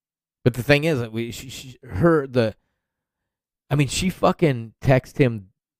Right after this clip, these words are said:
that morning, "L O L, don't get caught." Ah, slippery slope here.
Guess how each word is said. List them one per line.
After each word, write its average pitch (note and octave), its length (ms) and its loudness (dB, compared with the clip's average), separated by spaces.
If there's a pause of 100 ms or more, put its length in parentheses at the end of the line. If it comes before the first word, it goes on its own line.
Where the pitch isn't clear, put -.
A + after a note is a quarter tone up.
(240)
that A2+ 200 4
morning, D3 600 2 (160)
"L C#3 160 4
O C3 140 6
L, C3 220 2
don't A2+ 240 -2
get G#2+ 140 -8
caught." B2 340 -4 (4000)
Ah, F2+ 180 -12
slippery G2 440 -6
slope F2 340 -8
here. - 180 -20